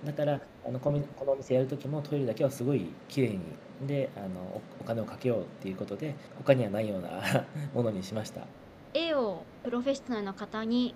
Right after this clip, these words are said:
Speaker 2: いらっしゃっていただいて描いたみたいなことをおっしゃってましたよね。
Speaker 1: はい。ええ、そうですね。あの絵も、あの、ハンドペイントで全部描いてもらってやりました。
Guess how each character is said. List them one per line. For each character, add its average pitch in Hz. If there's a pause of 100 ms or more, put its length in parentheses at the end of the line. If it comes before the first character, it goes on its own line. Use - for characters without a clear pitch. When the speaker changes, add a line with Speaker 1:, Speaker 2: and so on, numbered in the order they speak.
(140)
Speaker 2:
い 214
ら 214
っ 208
し -
ゃ -
っ -
て -
い 202
た 202
だ 196
い 175
て -
描 226
い 208
た -
み 180
た 175
い 170
な 175
こ 180
と 185
を -
お -
っ -
し -
ゃ 196
っ -
て -
ま 170
し -
た -
よ -
ね。 180
Speaker 1:
は 175
い。 160
え -
え、 123 (320)
そ -
う 143
で 104
す 98
ね。 127
あ 139
の 147
絵 147
も、 110
あ 101
の、 101
ハ 135
ン 131
ド 123 (580)
ペ 131
イ 117
ン 113
ト 101
で 92
全 110
部 82 (360)
描 120
い 104
て -
も 85
ら 80
っ -
て - (360)
や 98
り -
ま 76
し -
た。 -